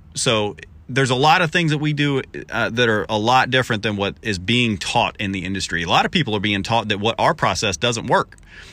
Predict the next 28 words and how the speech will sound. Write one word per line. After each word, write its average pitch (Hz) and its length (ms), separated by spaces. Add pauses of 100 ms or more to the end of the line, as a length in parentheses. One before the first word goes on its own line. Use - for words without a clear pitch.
(160)
that 131 120
you 123 80
gotta 151 240
put 139 200
out 110 160
ten 131 200
billion 120 320
gallons 107 400
a 95 40
second, 95 480
that 117 80
you 120 100
have 151 300
to 147 100
do 127 180
in-person 107 600
sales, 95 380
that 110 80
you 113 100
have 151 200
to 165 80
buy 139 220
these 117 180
really 127 360
expensive 120 500
soaps - 380
that 107 100
do 101 160